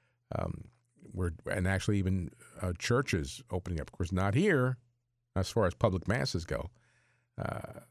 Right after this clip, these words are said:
when that's going to happen, I don't think anybody has a, a specific date yet. Um, but if you're opening up all these other places, why not the church? That should be,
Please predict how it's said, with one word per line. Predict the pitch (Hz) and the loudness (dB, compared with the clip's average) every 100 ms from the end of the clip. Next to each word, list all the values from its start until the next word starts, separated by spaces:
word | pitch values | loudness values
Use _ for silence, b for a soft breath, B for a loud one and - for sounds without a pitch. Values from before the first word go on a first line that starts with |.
| _ - _ | _ -20 _
when | - 101 107 | -8 -2 2
that's | 117 - | 2 2
going | 107 95 | 0 2
to | |
happen, | 85 104 101 95 | 2 0 0 0
I | 98 | 0
don't | 87 | 0
think | 92 | 0
anybody | 92 92 87 87 | 2 2 2 0
has | - 90 85 80 | 0 0 2 2
a, | 80 78 - _ _ _ - | 0 0 -8 _ _ _ -12
a | |
specific | 90 - - - 95 82 78 82 | -10 -8 -8 -6 -4 -2 -4 -4
date | 85 120 123 - | 0 0 -2 -6
yet. | 64 - _ _ _ _ _ _ - | -8 -8 _ _ _ _ _ _ -12
Um, | - 78 73 - _ _ _ _ _ _ _ _ _ - | -6 -6 -6 -14 _ _ _ _ _ _ _ _ _ -6
but | 110 | 0
if | 104 | 2
you're | 110 120 | 4 2
opening | 139 135 | 2 2
up | 113 120 | 2 2
all | 120 131 135 135 135 | 4 6 6 4 4
these | 131 113 - | 2 0 0
other | 123 123 117 104 - _ _ _ _ _ _ _ _ _ _ _ _ | 2 4 4 2 -4 _ _ _ _ _ _ _ _ _ _ _ _
places, | - 113 170 220 - 80 135 - - _ _ _ _ _ _ _ _ _ _ _ _ _ _ _ _ _ _ _ _ _ _ _ - | -2 2 4 2 0 -2 -6 -8 -20 _ _ _ _ _ _ _ _ _ _ _ _ _ _ _ _ _ _ _ _ _ _ _ -8
why | 104 131 | -2 0
not | 151 143 - | 0 0 -2
the | 104 | -4
church? | - 107 - | -2 -4 -2
That | - | -2
should | - 147 | -2 -2
be, | 110 | -2